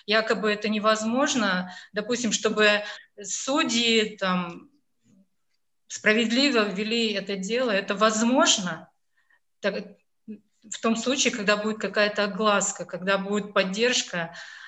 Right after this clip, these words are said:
международного сообщества и поддержка народа Казахстана. Вот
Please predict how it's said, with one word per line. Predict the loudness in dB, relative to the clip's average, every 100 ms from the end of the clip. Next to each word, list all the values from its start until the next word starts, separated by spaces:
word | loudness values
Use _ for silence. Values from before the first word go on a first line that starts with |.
| -2
международного | 0 4 4 4 2 2 -2
сообщества | -2 -2 0 0 2 0 -2 -6 -4 -4
и | -4
поддержка | 0 0 2 2 0 -2 -4 -8 -18 -12 -2
народа | 2 4 2 0 -6 -10 _ _ _ _
Казахстана. | -4 -2 -2 -2 -2 -4 -8 -16 _ _ _ _ _ _ -18
Вот | -16 -16 -20